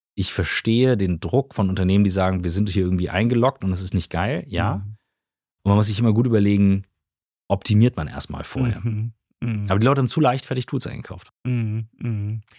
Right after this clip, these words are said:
Speaker 2: Und dann ist eine Buy-or-Build-Entscheidung, ne? Also will ich jetzt da meine, äh, eh schon knappen Ressourcen in der Company drauf einsetzen, ne? Mir meine eigenen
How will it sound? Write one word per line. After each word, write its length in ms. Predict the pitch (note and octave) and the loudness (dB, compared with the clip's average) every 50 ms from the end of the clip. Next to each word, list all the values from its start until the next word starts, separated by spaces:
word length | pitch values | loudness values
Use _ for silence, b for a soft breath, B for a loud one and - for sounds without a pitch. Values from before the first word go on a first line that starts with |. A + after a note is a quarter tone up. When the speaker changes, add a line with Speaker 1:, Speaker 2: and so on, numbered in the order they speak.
| b b | b b
Speaker 2:
Und 120 | - A2 G#2+ | -6 -4 -4
dann 140 | A2 A#2+ | -2 -4
ist 100 | C3+ B2+ D3 | -2 -2 -2
eine 80 | D3 | 0
Buy-or-Build-Entscheidung, 920 | - C3 C3 B2+ B2+ A#2 B2+ C3+ D3+ D#3 C#3+ A#2 - - B2 - - A2+ A2+ | 2 2 2 2 2 2 2 2 2 2 0 -2 -2 -2 -2 -2 -2 -2 -2
ne? 180 | A#2 B2+ D3 D3+ | 0 2 2 2
Also 280 | C#3+ C3 A2+ A#2+ A#2 | 2 0 -2 -2 -4
will 100 | A#2+ C3+ | -2 -2
ich 100 | C#3+ C3 - | -2 0 0
jetzt 280 | C3+ - - - - | -2 -2 -2 -2 0
da 260 | C3 B2+ B2+ B2+ B2+ B2+ | 2 2 4 4 2 2
meine, 580 | B2+ B2+ B2 B2 B2 B2 B2 A#2+ A#2+ - - - | 2 0 0 0 0 0 0 0 0 -2 -4 -6
äh, 240 | - C3 B2 - - - - _ - - _ _ | -6 -4 -4 -4 -6 -8 -12 _ -18 -18 _ _
eh 120 | C#3+ C#3+ | 0 0
schon 160 | C#3+ - C#3+ C3+ | 2 0 -2 -2
knappen 320 | - - D3 C#3+ - D3+ | 0 -2 -2 -2 -2 -2
Ressourcen 460 | C3 C3+ B2+ - - C#3+ D#3 - C#3 | -2 -2 -2 0 0 0 0 0 -2
in 40 | C3 | -4
der 100 | C3 B2 | -4 -4
Company 460 | - - C#3 C#3+ - C#3 C3 C3 C3 B2 | -2 -4 -4 -2 -2 -4 -2 -2 -4 -4
drauf 500 | - - A#2+ A#2+ B2+ B2+ A2+ - - B B B B B B B B B B | 0 0 2 2 2 2 0 -8 -18 B B B B B B B B B B
einsetzen, 520 | - C3+ C#3+ D3+ C3 C3 C3 - - - D#3 | -2 0 0 2 0 0 0 -2 -4 -4 -2
ne? 180 | D#3+ F3 F#3+ E3 | -2 -2 -2 -2
Mir 200 | C#3 C3+ C3 B2+ | -2 -2 -2 0
meine 560 | C3 B2+ B2+ C3 B2+ B2 B2+ B2 A#2 A#2+ - | 0 0 0 0 0 2 2 2 0 0 -2
eigenen 460 | - A#2+ C3 C3+ C#3 C3+ C3 C3+ B2 | -2 0 0 0 0 -2 -2 -2 -4